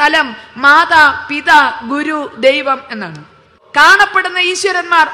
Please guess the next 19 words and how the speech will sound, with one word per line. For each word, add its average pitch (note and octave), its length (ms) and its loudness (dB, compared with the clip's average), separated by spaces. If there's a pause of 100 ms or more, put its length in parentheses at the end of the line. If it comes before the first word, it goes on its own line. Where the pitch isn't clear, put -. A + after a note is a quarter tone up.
അമ്മയും F4 420 -2 (160)
അച്ഛനും E4+ 440 -6 (240)
ആചാര്യനുമാണ് F4 840 0 (460)
എന്ന് F#4 240 -4
നമ്മെ D4+ 280 -2
പഠിപ്പിക്കുമ്പോൾ A3+ 680 -6 (480)
അവരെ D#4+ 280 0 (120)
പോലും D#4 260 -4 (100)
സംരക്ഷിക്കാൻ D#4+ 600 -4 (140)
കഴിവില്ലെങ്കിൽ D#4+ 640 -4 (100)
നമ്മൾ F4 320 0
പിന്നെ D#4+ 180 -6 (100)
ഈശ്വര F4 260 -4 (100)
വിശ്വാസികൾ E4+ 580 -2 (380)
എന്ന് F4+ 160 -4 (100)
പറയുന്നതിൽ E4+ 540 -2 (100)
അർത്ഥമില്ല E4+ 500 -2 (440)
എന്ന F4+ 120 -4 (100)
തിരിച്ചറിവിലാണ് D#4+ 760 -2